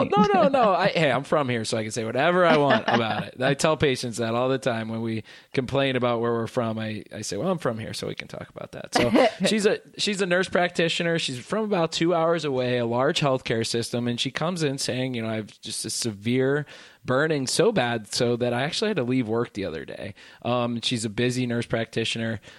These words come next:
Speaker 2: uh, and, and she actually had to leave work, and she was previously in Miami, and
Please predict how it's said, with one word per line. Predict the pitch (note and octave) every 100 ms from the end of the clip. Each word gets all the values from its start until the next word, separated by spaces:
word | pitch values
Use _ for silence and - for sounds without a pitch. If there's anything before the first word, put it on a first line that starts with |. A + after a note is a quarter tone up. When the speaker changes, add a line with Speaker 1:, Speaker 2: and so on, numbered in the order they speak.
| - -
Speaker 2:
uh, | A2+ G#2+ G#2 -
and, | G#2 A#2 -
and | A#2+ A2+
she | A2+
actually | A2+ - A2+
had | G#2+
to |
leave | G#2+ A2 G#2+
work, | G#2+ A2+ A2 - - -
and | A2 A2+ A2+ A2+ G#2
she | - C#3 C#3 C3+ A#2+
was | A2+ B2 A#2+ G#2+
previously | - D#3+ A3 G#3+ - C#3+ A2+
in | A#2+
Miami, | A2+ A2+ E3+ F3+ G2+ F#2+ - - - _ -
and | B2+ B2+ B2 B2 A#2+ B2